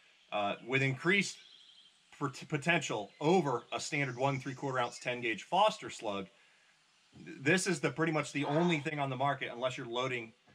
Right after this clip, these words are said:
something special yourself or you're using a regular old round ball, which, uh, also Warwolf offers a mega ball load, a seventy-one caliber mega ball, which is a straight up seventy-one cal round ball. So, ah, nit nats.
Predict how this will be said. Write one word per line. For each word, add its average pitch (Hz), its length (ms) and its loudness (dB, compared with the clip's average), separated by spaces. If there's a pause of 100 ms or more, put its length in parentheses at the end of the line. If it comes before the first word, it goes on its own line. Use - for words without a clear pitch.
something 127 380 -6
special 120 440 -4
yourself 104 600 -4
or 107 200 -10
you're 107 140 -8
using 110 400 -10
a 101 160 -8
regular 110 380 -8
old 104 160 -8
round 120 300 -2
ball, 90 240 -6 (380)
which, 117 300 -6
uh, 104 240 2 (120)
also 135 440 0
Warwolf 131 460 -4
offers 139 300 0
a 170 40 -4
mega 190 260 0
ball 107 220 0
load, 95 160 -8
a 101 40 -10
seventy-one 127 520 -6
caliber 113 320 -2
mega 123 240 -4
ball, 98 200 -4
which 92 160 -14
is 95 120 -16
a 95 60 -12
straight 120 340 -6
up 117 220 -4 (360)
seventy-one 107 540 -6
cal 101 320 -4 (260)
round 101 300 -2
ball. 85 260 -4 (360)
So, 101 300 -8 (100)
ah, 214 280 2 (100)
nit 190 180 -10
nats. 139 340 -6